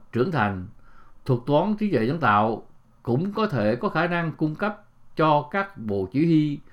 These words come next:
một thực đơn các khóa học hành động khả thi dựa trên phân tích thời gian thực của không quân, không gian chiến đấu, từ đó cho phép thích ứng hơn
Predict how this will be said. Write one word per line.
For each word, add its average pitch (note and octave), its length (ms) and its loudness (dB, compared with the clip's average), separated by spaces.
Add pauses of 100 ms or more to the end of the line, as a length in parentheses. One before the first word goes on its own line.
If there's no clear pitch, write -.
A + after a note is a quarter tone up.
(280)
một A2 240 -2
thực A#2 180 -4
đơn D#3 380 2 (120)
các G3+ 260 -2 (300)
khóa F#3+ 320 -2
học C#3 220 0
hành G#2+ 160 -4
động F#2 340 -4 (180)
khả G#2+ 180 -4
thi C#3+ 400 0
dựa G2 220 -2
trên D3 400 0
phân C#3+ 160 -4
tích F#3+ 340 -6
thời G2+ 160 -2
gian B2+ 200 -2
thực - 240 -6 (540)
của G#2+ 380 -2
không C#3 340 -2
quân, C3 220 0 (480)
không C#3+ 260 0
gian C3+ 260 2
chiến D3 180 2
đấu, D#3 360 0 (340)
từ B2 160 6
đó D3+ 340 4
cho F#3 100 0
phép G3+ 240 0 (760)
thích G#3+ 200 2
ứng G#3 260 4
hơn D#3+ 380 2